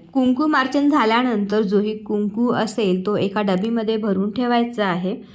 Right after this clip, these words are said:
आणि आपण जेव्हाही एखाद्या शुभ कार्याला जाणार त्यावेळी हा कुंकू आपल्या कपाळावर लावावा. यामुळे तुम्ही प्रत्येक कामामध्ये नक्कीच यशस्वी व्हाल. आणि स्त्रियांनी देखील दररोज आपल्या कपाळावर हा कुंकू लावायचा आहे, यामुळे तुमची सौभाग्य वृद्धी होते.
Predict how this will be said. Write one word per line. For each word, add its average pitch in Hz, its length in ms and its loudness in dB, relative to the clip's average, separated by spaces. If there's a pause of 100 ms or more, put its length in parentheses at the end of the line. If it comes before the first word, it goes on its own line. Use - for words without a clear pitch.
(280)
आणि 226 240 -2
आपण 226 360 -2
जेव्हाही 214 640 0
एखाद्या 247 340 0
शुभ 220 260 -2
कार्याला 214 420 0
जाणार 226 340 0
त्यावेळी 202 500 -2
हा 220 160 -2
कुंकू 208 460 -2
आपल्या 208 300 -2
कपाळावर 190 600 -2
लावावा. 180 480 0
यामुळे 190 440 0
तुम्ही 196 240 -8
प्रत्येक 202 600 -6
कामामध्ये 196 400 0
नक्कीच 202 500 -4
यशस्वी 220 520 -4
व्हाल. 214 280 -2 (380)
आणि 208 200 0
स्त्रियांनी 269 500 2
देखील 240 400 0
दररोज 220 420 0
आपल्या 202 340 -2
कपाळावर 196 640 0
हा 202 100 -4
कुंकू 196 440 -4
लावायचा 190 560 -2
आहे, 190 340 -2 (320)
यामुळे 226 600 2
तुमची 208 320 -6
सौभाग्य 202 560 0
वृद्धी 214 420 -2
होते. 233 540 -2